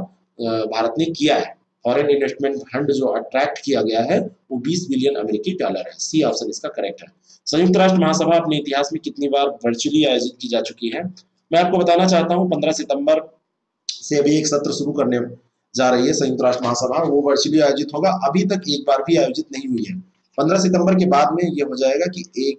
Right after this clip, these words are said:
बार आयोजित की गई है, अगर ऐसा ही रहा तो। श्रमिक समस्या निवारण हेतु श्रम एवं रोजगार मंत्रालय द्वारा नव विकसित पोर्टल का नाम क्या है?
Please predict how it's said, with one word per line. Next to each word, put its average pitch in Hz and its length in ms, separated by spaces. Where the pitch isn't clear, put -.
बार 113 200
आयोजित 104 560
की 123 80
गई 98 240
है, 92 100
अगर 143 380
ऐसा 127 220
ही 123 140
रहा 110 140
तो। - 380
श्रमिक 180 320
समस्या 185 420
निवारण 170 480
हेतु 180 180
श्रम 170 300
एवं 165 160
रोजगार 147 340
मंत्रालय 143 360
द्वारा 143 200
नव 147 240
विकसित 151 360
पोर्टल 139 440
का 165 120
नाम 127 320
क्या 101 160
है? - 200